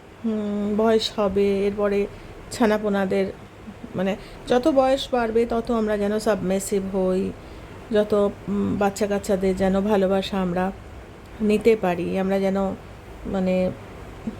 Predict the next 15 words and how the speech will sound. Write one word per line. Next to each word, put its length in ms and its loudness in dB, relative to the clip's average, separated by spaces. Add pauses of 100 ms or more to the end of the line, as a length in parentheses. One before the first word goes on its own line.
(140)
হুম, 340 4
মা 360 4
মানেই 440 4
যে 140 -2
সবসময়, 540 -2 (580)
উম, 220 -4 (380)
মায়ের 460 2
কথা 260 0
সবসময় 760 0
যে 100 2
একেবারে 500 0
মানে 200 0
এখন 400 0
আমাদের 400 2
যা 220 2